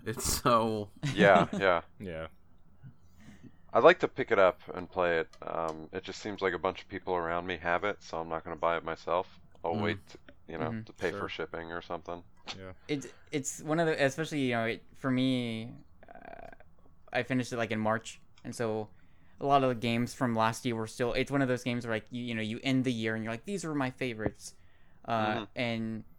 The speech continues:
Speaker 3: and so then Nier Automata comes along, and I look back on, like, The Last Guardian and Dragon Quest Builders and Final Fantasy fifteen,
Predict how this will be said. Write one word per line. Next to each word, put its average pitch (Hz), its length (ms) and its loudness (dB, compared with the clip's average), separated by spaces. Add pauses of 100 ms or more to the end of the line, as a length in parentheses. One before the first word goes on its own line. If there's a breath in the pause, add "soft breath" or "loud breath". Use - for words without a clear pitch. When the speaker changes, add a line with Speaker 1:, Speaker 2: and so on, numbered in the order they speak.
Speaker 3:
and 123 120 -4
so 131 100 0
then 127 220 2
Nier 127 200 4
Automata 117 420 -2
comes 110 240 -4
along, 104 400 -4
and 113 100 -4
I 107 100 2
look 110 220 -2
back 104 240 -2
on, 107 140 -6
like, 101 240 -8
The 113 80 -4
Last 104 280 -4
Guardian 104 480 -4
and 101 140 -6
Dragon 104 220 -6
Quest 104 240 -12
Builders 104 400 -6
and 101 180 -10
Final 107 220 -6
Fantasy 107 280 -10
fifteen, 107 460 -8